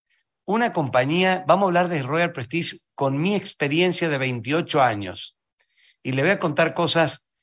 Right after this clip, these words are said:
que me han pasado en estos veintiocho años.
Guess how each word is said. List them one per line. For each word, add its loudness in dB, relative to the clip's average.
que -2
me 2
han 2
pasado 4
en 0
estos -2
veintiocho -2
años. -6